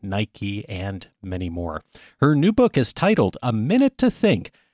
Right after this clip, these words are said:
Reclaim Creativity, Conquer Busyness, and Do Your Best Work.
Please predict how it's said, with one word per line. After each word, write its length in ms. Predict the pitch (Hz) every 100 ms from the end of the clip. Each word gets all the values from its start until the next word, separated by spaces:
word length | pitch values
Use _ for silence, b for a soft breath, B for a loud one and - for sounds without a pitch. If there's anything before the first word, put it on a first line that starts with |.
| _
Reclaim 540 | 120 214 - 220 214 214
Creativity, 800 | - 151 151 - 110 107 107 107 _ _
Conquer 400 | - 156 165 135
Busyness, 600 | 95 92 101 90 87 - _ _ -
and 180 | 104 90
Do 120 | 113
Your 200 | 110 107
Best 320 | 95 92 -
Work. 260 | 90 78